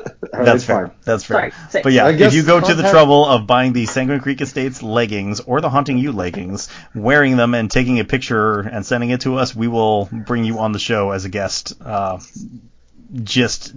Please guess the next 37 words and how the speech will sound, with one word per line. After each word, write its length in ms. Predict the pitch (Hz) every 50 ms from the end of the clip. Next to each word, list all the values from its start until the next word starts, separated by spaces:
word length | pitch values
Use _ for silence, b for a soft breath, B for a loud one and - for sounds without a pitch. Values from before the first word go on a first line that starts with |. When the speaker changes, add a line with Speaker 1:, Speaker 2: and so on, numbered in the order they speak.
| 120 - -
Speaker 2:
to 220 | - - 113 98 - - - _
thank 240 | - 123 113 101 -
you 100 | 120 107
for 160 | - 110 110
your 140 | 104 98 98
dedication. 680 | 90 101 95 90 85 - 90 90 - - - - - - - B B B B 587 554 392 B
Speaker 1:
That 220 | - 170 196 -
was 180 | - 214 175 175
the 80 | 240 208
one 240 | 180 185 190 190 190
where 200 | 196 185 175 170
I 80 | 160 160
got 260 | 151 165 170 - _
the 80 | 156
mo-, 220 | 143 139 156 165 - -
the 140 | 135 143 127
biggest 340 | 127 160 147 147 143 - -
head 300 | - - 151 143 127 113
tilt. 280 | - - 110 87 82 - _ _ _ _ _ _ -
Uh, 400 | - - - - - 131 135 135
Speaker 2:
From, 140 | - 170 135
Speaker 1:
as 100 | 123 -
far 100 | - 160
Speaker 2:
from 60 | 143
Speaker 1:
as 40 | 131
Speaker 2:
your 100 | 127 -
Speaker 1:
products 300 | - 120 120 131 147 -
Speaker 2:
wife? 320 | - - - - - - -
Speaker 1:
was 160 | 415 - -
leggings? 600 | 208 269 330 370 381 392 415 381 - - - -
Speaker 2:
<laughs> 1120 | 403 - - 415 415 - - - 415 403 - - - - - - - - - - - - - - - - - - - B B B B B B B B B B B B _ _ _ _ - - -
Ooh, 320 | 202 339 415 370 214 139
they 200 | 107 - - 127
have 120 | 127 - 127
a 40 | 120
travel 440 | - - - 165 185 196 196 160
mug. 320 | 113 107 104 92 90 82